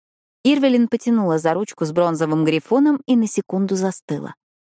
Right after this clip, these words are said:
Узнай он о том, что его дочь приняла решение вернуться, Емельян Баулин расстроится, вне всякого сомнения. А виной тому их схожая любовь к Графиории.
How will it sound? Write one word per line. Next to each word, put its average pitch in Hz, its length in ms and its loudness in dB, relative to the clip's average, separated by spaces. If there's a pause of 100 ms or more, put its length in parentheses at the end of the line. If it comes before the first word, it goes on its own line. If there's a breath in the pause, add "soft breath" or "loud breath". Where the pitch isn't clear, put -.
(600)
Узнай 185 540 0
он 190 220 2
о 151 100 2
том, 202 260 -2
что - 180 -4
его 156 200 2
дочь 185 280 -2
приняла 165 380 0
решение 170 520 0
вернуться, 156 600 -2 (560)
Емельян 185 520 2
Баулин 156 420 2
расстроится, 160 760 -4 (360)
вне 202 240 2
всякого 170 360 0
сомнения. 170 640 -2 (600)
А 240 100 0
виной 285 260 4
тому 269 340 2
их 240 220 -2
схожая 202 560 2
любовь 190 400 0
к 233 40 -10
Графиории. 180 800 0